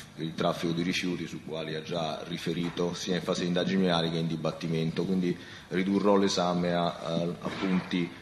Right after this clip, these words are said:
eh, salienti rispetto al presente processo.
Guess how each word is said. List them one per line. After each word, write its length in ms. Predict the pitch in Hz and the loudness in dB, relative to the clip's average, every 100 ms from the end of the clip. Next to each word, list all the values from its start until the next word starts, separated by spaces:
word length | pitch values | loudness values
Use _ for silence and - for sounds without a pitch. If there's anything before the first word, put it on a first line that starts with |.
| - - - | -10 -10 -4
eh, 140 | 82 | -2
salienti 680 | 78 87 90 92 85 85 - | 0 0 2 2 0 -2 -4
rispetto 720 | 82 82 - 85 82 - 82 - - | -4 -4 -2 -4 -2 -2 -2 -2 -8
al 140 | - 85 | -6 -4
presente 380 | 85 92 82 85 | 0 0 -2 -4
processo. 560 | 76 80 76 - - | -4 -2 -4 -4 -6